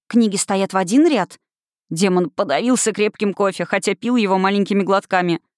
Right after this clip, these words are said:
Сначала она приняла его страсть за сильнейший приступ головной боли, теперь вот это. «Размер вам понравится», пообещал он внезапно охрипшим голосом.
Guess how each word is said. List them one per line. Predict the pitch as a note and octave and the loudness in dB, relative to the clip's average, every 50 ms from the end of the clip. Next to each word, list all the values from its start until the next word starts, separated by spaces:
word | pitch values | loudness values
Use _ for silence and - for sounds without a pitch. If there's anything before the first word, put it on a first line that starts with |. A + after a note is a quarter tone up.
| _ _ _ _ | _ _ _ _
Сначала | - - F3 E3 - F3+ F3 F3 | -4 -4 -2 -2 0 0 0 2
она | E3+ E3+ F3 | 2 2 0
приняла | D#3+ - F3+ F3 F3 E3+ F3 F3+ | -2 -2 0 0 2 2 2 0
его | F3 E3 | 0 -2
страсть | E3+ - - F#3+ F#3 F#3 F3 | -4 -4 -2 0 0 0 -2
за | E3 F3 | -4 -6
сильнейший | - - F3+ F3+ F#3 G3 F#3+ - G3 F#3+ | -4 -2 -2 0 -2 -2 -2 -4 -6 -6
приступ | - G3 F#3+ - - F3+ | -6 -6 -6 -6 -8 -8
головной | D#3+ F3 G3 F#3+ F#3+ F3 G3+ G3+ | -4 0 0 0 0 0 -2 -2
боли, | G3 F#3 G3 C4+ C#4 B3+ G#3+ G#3+ _ _ _ | -4 -2 -2 -2 0 -2 -2 -6 _ _ _
теперь | - - A#3 - D#4+ A3 | -10 -6 -4 -2 -2 -2
вот | D3+ E3 - - | -2 -4 -2 -2
это. | C4 C#4 - G3 F3+ E3 - _ _ _ _ _ _ _ _ _ - | -2 -2 0 -2 -2 -4 -6 _ _ _ _ _ _ _ _ _ -2
«Размер | G#3+ A#3 A3+ G#3 F3 A3+ A3+ A3+ A3+ B3+ | 0 0 0 2 2 2 4 4 4 2
вам | B3+ A3+ A3+ A3 G#3+ | 2 2 2 0 0
понравится», | - A#3+ A#3+ B3+ B3+ G#3 F3 D#3 D3 D#3 - - - F3+ E3 E3 D#3+ _ _ _ _ _ _ _ - | 2 2 2 2 2 2 0 -2 -4 -6 -6 -6 -4 -4 -4 -4 -6 _ _ _ _ _ _ _ -10
пообещал | E3+ D#3+ D#3 D3+ - - E3 E3 | -10 -8 -8 -6 -4 -4 -2 0
он | E3+ E3+ E3+ | 0 0 0
внезапно | D#3 E3 E3+ E3 D3+ F3 F3+ - F#3+ E3+ | 0 0 -2 -2 0 -2 -2 0 -2 -2
охрипшим | D#3+ - F3 E3+ - - - F3 F3+ | -2 -4 -6 -10 -8 -4 -4 -2 -2
голосом. | D#3+ F3 E3 D#3+ D#3+ - - D3+ D#3 D#3+ | 0 -2 -2 -2 -4 -4 -4 -4 -6 -6